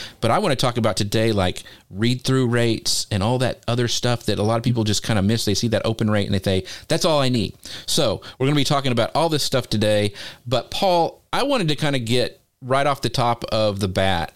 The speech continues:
uh, a question where, you know, what are some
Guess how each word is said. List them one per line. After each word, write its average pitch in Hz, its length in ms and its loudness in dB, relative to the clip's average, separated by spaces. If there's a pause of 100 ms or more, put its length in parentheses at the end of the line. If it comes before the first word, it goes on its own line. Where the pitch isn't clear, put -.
uh, 101 200 0
a 107 100 -2
question 113 560 0 (320)
where, 120 420 0
you 139 120 0
know, 117 320 0 (140)
what 139 360 -2
are 262 60 2
some 147 440 0